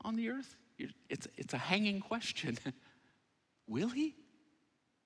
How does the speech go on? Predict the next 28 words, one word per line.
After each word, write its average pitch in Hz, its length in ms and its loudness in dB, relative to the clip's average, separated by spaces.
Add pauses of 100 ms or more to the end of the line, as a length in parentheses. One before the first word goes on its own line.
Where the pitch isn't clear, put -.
(300)
Or 185 180 12
you 170 100 8
think 202 220 10
of 156 120 8
Revelation 175 640 12
chapter 170 400 10
two, 190 300 8
the, 156 160 10 (380)
the 160 100 12
message, 151 680 10
the 143 140 12
letter 185 460 12
to 160 240 8
the 147 220 10
angel 160 320 10
of 139 120 8
the 131 80 6
church 180 360 8
at 143 100 8
Ephesus 170 600 8
when 160 120 4
he 151 120 6
says, 156 320 10 (1400)
"You've 139 220 2
lost 190 340 4
your 175 100 4
first 202 320 0
love. 196 400 2